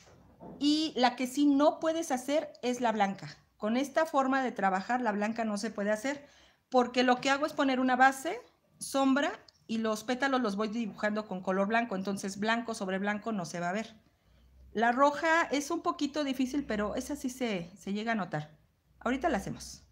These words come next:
Esta, voy a dejar que seque un poquito para ponerle encima lo que son los, los sépalos de la rosa.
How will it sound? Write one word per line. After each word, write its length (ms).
Esta, 300
voy 140
a 40
dejar 220
que 100
seque 200
un 80
poquito 360
para 220
ponerle 600
encima 480
lo 140
que 100
son 240
los, 420
los 200
sépalos 480
de 80
la 120
rosa. 300